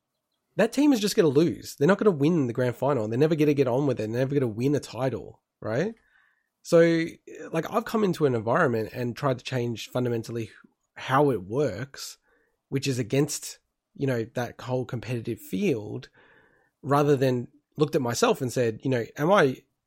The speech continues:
able to go into that space?" You know, whatever I, whatever you do in life, like, if I go, you know, one thing I've always been interested in is to get into politics,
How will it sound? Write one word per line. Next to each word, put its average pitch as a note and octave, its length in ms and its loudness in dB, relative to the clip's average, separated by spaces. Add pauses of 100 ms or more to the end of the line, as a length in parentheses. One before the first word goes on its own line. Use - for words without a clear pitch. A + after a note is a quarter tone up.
(140)
able E3 360 -2
to C3 120 -6
go A#2+ 160 -2
into A2+ 160 -6
that G#2 200 -8
space?" - 560 -16 (340)
You F#3 80 0
know, G3+ 60 4
whatever C4+ 320 2
I, C4+ 100 2 (160)
whatever G3+ 300 -4
you A#3+ 100 -2
do D#3+ 160 -2
in G#3+ 80 2
life, G2+ 320 -4
like, C3+ 200 -2
if D3+ 200 0
I D#3+ 140 4
go, D#3+ 220 4
you - 380 0
know, C#3+ 220 2
one E3+ 180 0
thing E3+ 140 2
I've B2+ 100 0
always C3 200 0
been A#2+ 120 -4
interested A#2+ 400 -6
in A#2 160 -6
is G#2+ 200 -14
to - 100 -10
get B2 120 -2
into A2+ 180 -8
politics, - 680 -6